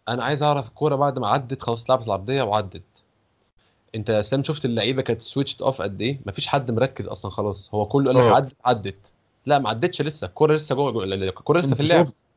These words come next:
Speaker 2: أنت شفت في كام لعيب جوه منطقة الجزاء؟
Speaker 1: كولاسينيتش، آه، تشامبرز، سقراطس، لويز، آه، سوري، سقراطس كان بره. كولا-، آه، كولاسينيتش، آه، تشامبرز، آه، لويز. هم أول ما الكرة عدت، هم بدأوا خلاص، أنت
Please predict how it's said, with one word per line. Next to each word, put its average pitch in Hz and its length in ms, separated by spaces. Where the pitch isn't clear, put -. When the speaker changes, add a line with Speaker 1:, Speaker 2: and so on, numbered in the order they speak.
Speaker 2:
أنت 107 80
شفت - 200
في 180 100
كام 151 180
لعيب 131 200
جوه 120 140
منطقة 117 220
الجزاء؟ 104 300
Speaker 1:
كولاسينيتش، 139 720
آه، 107 420
تشامبرز، 139 720
سقراطس، 139 720
لويز، 151 480
آه، 120 180
سوري، 113 380
سقراطس 127 300
كان 113 160
بره. 101 260
كولا-، 135 260
آه، 110 220
كولاسينيتش، 123 720
آه، 101 80
تشامبرز، 156 560
آه، 107 180
لويز. 107 440
هم 131 180
أول 147 320
ما 131 60
الكرة 156 220
عدت، 151 400
هم 127 320
بدأوا 151 340
خلاص، 139 360
أنت 110 380